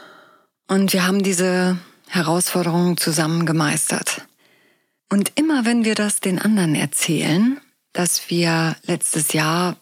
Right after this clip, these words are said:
so eine krasse Beziehungskrise miteinander hatten, dann sagen die, „Ja, ja, ist ja klar,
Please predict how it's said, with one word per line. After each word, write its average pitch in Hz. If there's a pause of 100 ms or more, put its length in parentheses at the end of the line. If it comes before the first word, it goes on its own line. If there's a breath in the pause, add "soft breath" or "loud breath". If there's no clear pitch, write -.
(340)
so -
eine 175 (180)
krasse -
Beziehungskrise 165
miteinander 151
hatten, 180
dann 165
sagen 165
die, 165
„Ja, 160
ja, 196
ist -
ja 160
klar, 170